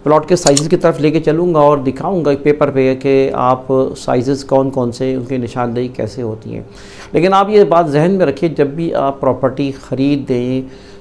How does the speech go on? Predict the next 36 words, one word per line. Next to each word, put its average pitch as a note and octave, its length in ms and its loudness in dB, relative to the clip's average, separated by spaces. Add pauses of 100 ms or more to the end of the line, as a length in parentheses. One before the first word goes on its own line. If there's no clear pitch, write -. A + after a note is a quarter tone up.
(120)
तो C#3+ 120 6
अपने D3+ 520 2
plot D#3 460 2
के D#3+ 680 6
size C#3 580 0
जाके C3 340 0
ज़रूर C3 360 2
देख A#2+ 300 -2
लें। C3 140 -2
और C3+ 160 -2
आपको E3 960 2
जो D#3 120 2
प्लॉट D3+ 360 2
मिलता C#3 280 2
है C3+ 140 2
किसी C#3 260 -4
जगह, C3 220 0
ख़ासतौर C3+ 340 -4
पर C#3+ 100 -4
नई B2+ 160 -2
societies C3 540 -6
में, B2 160 -6 (680)
तो E3+ 80 4
उसमें F#3+ 340 4
जो, F3+ 120 6
अ, F3+ 300 6 (1200)
जो, C#3+ 160 0
अ, C3 600 0
पेप-, C#3+ 320 0
वो C3+ 240 4
जो D#3+ 140 4
पेपर D#3 280 2
allotment D3 400 4
order C#3+ 200 4
होता C#3+ 260 2
है, D3+ 280 4